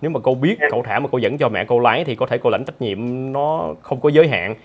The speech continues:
Speaker 1: Còn nếu mẹ cô là một người lái xe rất là cẩn thận, đây là chỉ là cái chuyện không may thôi, thì
Speaker 2: Dạ.
Speaker 1: cái giới hạn nó chỉ giới hạn tới mười lăm ngàn đô về phần của cô, nhưng mà cái bảo hiểm thì người ta sẽ lấy cái, có thể là nếu bị thiệt hại nhiều đó, thì cái người bị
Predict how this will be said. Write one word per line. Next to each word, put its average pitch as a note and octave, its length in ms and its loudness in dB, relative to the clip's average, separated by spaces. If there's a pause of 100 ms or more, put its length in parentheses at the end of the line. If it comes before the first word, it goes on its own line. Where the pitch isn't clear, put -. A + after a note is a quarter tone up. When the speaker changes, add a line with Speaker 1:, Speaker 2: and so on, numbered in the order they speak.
(200)
Speaker 1:
Còn B2 140 -2
nếu E3+ 100 2
mẹ G#2 160 0
cô C3+ 180 2
là B2 80 4
một A#2 100 -2
người A#2 180 0
lái B2+ 140 4
xe C3 220 4
rất - 140 0
là A#2 80 4
cẩn D#3+ 240 -4
thận, A2 400 -2
đây C3 180 2
là A2+ 100 4
chỉ A#2 140 -6
là B2+ 100 4
cái D3 120 0
chuyện A2 220 -6
không C3+ 220 -6
may B2+ 200 2
thôi, C3+ 280 4 (500)
thì A2 520 -4
Speaker 2:
Dạ. - 60 6
Speaker 1:
cái C#3+ 200 2
giới D#3+ 180 8
hạn A2 280 0
nó C3+ 80 0
chỉ C3+ 120 -6
giới D3 140 2
hạn G#2+ 240 -8
tới C3+ 100 0
mười C3 200 -2
lăm A#2+ 160 0
ngàn G#2+ 180 -2
đô B2 260 6 (280)
về B2+ 120 4
phần B2 200 0
của D#3+ 100 2
cô, D3 240 8
nhưng D3 120 4
mà B2+ 80 4
cái D#3+ 160 4
bảo C#3 140 4
hiểm C3 180 2
thì D3 80 0
người B2 100 0
ta C3 140 4
sẽ C3+ 140 0
lấy C#3+ 120 0
cái, F3+ 140 2 (400)
có E3 100 -2
thể D3+ 100 6
là D3+ 100 4
nếu D#3+ 220 2 (220)
bị B2 120 0
thiệt B2+ 180 0
hại A2 160 -2
nhiều B2 240 2
đó, C#3+ 140 2 (120)
thì A2+ 380 -4
cái C#3+ 100 -4
người A#2 320 2
bị A2+ 580 -6